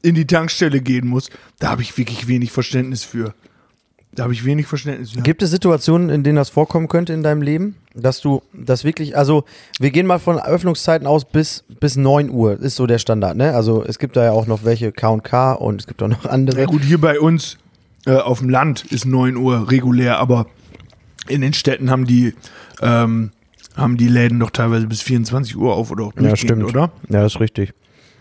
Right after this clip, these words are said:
Speaker 2: Mhm.
Speaker 1: Zum Beispiel früher der Pennymarkt auf der Reeperbahn.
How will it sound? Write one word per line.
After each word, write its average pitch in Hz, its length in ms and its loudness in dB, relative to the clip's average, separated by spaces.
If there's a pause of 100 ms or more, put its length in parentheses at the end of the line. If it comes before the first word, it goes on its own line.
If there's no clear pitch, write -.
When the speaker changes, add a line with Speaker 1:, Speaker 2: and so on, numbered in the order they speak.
Speaker 2:
Mhm. 147 240 0 (180)
Speaker 1:
Zum 175 140 -2
Beispiel 180 280 0
früher 180 280 0
der 151 120 0
Pennymarkt 208 800 0 (140)
auf 147 160 -2
der 143 160 -2
Reeperbahn. 190 600 0